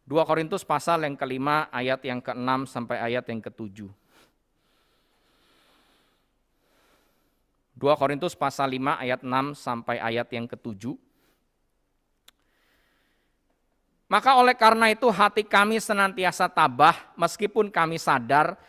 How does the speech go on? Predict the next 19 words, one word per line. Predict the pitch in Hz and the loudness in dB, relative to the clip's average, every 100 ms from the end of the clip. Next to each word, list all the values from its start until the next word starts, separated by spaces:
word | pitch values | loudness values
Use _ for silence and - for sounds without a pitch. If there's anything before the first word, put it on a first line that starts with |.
| _ _ | _ _
bahwa | 160 196 208 | 4 4 4
selama | 202 196 254 254 | 2 2 4 4
kami | 214 208 190 | 2 0 0
mendiami | 185 170 185 233 240 | -2 2 4 4 2
tubuh | - 170 160 190 | 0 -2 -2 -2
ini, | 208 170 139 | -2 -2 0
kami | 170 185 196 | 0 0 0
masih | 175 170 170 | -2 -4 -8
jauh | 131 139 175 165 - | 0 4 4 2 -2
dari | 131 131 | 0 0
Tuhan. | 135 127 - 127 107 - _ - - _ - | -2 -10 -4 -4 -4 -14 _ -20 -20 _ -10
Sebab | 196 220 185 | 2 4 4
hidup | 226 294 - | -2 -4 2
kami | 170 185 202 | 2 4 0
ini | 208 240 247 | 0 0 2
adalah | 175 180 180 160 | 4 4 4 0
hidup | 160 233 - | -4 -6 -2
karena | 170 170 175 | 0 0 -2
percaya, | - - 160 175 180 120 | -2 -2 0 0 0 -2